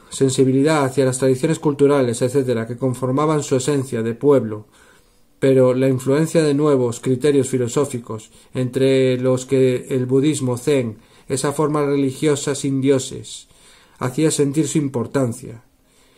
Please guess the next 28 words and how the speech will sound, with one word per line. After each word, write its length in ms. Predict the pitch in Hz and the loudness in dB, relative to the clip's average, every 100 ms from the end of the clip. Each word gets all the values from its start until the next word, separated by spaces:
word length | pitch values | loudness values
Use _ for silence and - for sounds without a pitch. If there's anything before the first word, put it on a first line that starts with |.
| _ | _
y 140 | - 139 | -2 0
la 80 | |
actitud 400 | 131 131 131 165 | 0 -2 0 0
personal 500 | 165 156 147 147 156 | 2 -2 0 0 0
del 160 | 151 147 | 0 0
japonés 500 | 131 131 135 151 143 | -2 0 0 0 -2
ante 280 | 135 127 147 | -2 0 0
un 140 | 143 | 0
mundo 440 | 151 156 139 135 - | 0 0 0 0 0
en 160 | 135 | -4
profundo 480 | 131 127 147 147 127 | -2 -4 -2 0 0
cambio, 440 | 127 135 117 107 - - _ _ | 0 -2 -2 -6 -12 -20 _ _
provocan 540 | 135 135 156 156 156 | 0 2 2 2 -2
que 160 | 143 135 | 0 0
la 400 | 131 127 120 113 _ _ _ _ _ _ _ _ _ - | 0 -2 -4 -8 _ _ _ _ _ _ _ _ _ 0
práctica, 720 | 165 170 160 147 151 156 - _ _ _ | 0 2 -4 -2 -4 -4 -14 _ _ _
los 240 | - 131 127 | -2 -2 2
fines, 560 | 160 165 135 113 - - | 4 4 4 -2 -8 -4
el 120 | 131 | -2
espíritu, 600 | 127 - 160 143 120 120 | -2 2 4 4 -2 -8
las 240 | 117 123 160 | -6 -2 -2
artes 240 | 143 156 | 0 0
marciales 500 | 143 131 165 165 160 | 0 0 2 4 2
rompan 440 | 143 160 156 156 | 2 -2 0 -4
como 600 | 147 156 160 160 165 - _ _ _ - | -2 0 0 0 -4 -12 _ _ _ -2
con 240 | 143 143 | 0 2
el 140 | 160 | 0
pasado. 540 | 151 123 143 127 110 | 0 -2 0 -4 -6